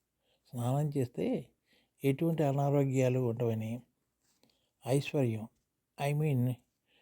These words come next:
రిచ్ పీపుల్‌గా మారతారని ఓ సెంటిమెంట్. అందుకే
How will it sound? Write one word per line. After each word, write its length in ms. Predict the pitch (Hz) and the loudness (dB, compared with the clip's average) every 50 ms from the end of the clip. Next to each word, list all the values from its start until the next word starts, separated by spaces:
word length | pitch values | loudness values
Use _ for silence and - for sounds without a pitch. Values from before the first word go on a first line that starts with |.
| _ _ _ - | _ _ _ -2
రిచ్ 280 | 147 156 151 - - 185 - - | -2 -2 -2 -4 -6 -6 -2 -2
పీపుల్‌గా 400 | 180 170 - 165 156 151 156 147 | -2 -2 -2 -2 -2 0 2 2
మారతారని 840 | 135 131 120 120 123 123 - 135 135 131 127 113 110 110 147 220 - _ _ _ _ _ _ _ _ - | 2 4 2 2 0 0 -2 -4 -2 -2 -2 -2 -2 -2 -4 -4 -8 _ _ _ _ _ _ _ _ -4
ఓ 100 | - 143 | -2 -2
సెంటిమెంట్. 640 | 127 - 135 123 127 123 135 131 120 110 107 - - _ _ _ _ _ _ _ _ _ _ _ _ - - - - | 0 0 0 0 0 0 -2 -2 -4 -4 -6 -8 -14 _ _ _ _ _ _ _ _ _ _ _ _ -20 -20 -14 -10
అందుకే 460 | 110 107 110 120 120 - 139 - - | -8 -6 -4 -4 -4 -4 -6 -8 -8